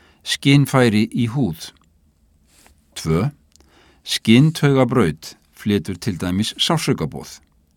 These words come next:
Þrjú. Hraðtenging í mænu. Fjögur.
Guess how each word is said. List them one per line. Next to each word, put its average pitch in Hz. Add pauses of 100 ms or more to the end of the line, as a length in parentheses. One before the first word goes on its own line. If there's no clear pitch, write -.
(640)
Þrjú. 92 (800)
Hraðtenging 120 (100)
í 117
mænu. 113 (1400)
Fjögur. 87